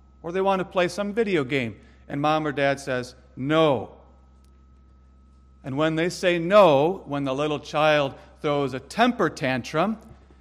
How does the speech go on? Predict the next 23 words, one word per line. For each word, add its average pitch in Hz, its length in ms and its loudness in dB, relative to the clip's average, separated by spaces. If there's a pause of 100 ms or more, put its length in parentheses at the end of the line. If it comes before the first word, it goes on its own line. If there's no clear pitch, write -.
(340)
and 147 160 -2
starts 165 460 2
to 151 100 -6
yell 175 600 6
and 139 220 -4
scream 208 720 0
and 131 240 -2
bawl 175 640 4 (300)
and 143 260 -2
starts 170 540 2
to 147 640 0 (560)
even 151 360 2
hit 160 500 -2 (840)
the - 80 -6
mother 156 420 2
and 135 100 2
the 117 60 -4
father 156 480 4
and 113 140 0
speak - 360 -4
disrespectfully 151 1040 -2
to 151 140 -10
them, 151 340 -4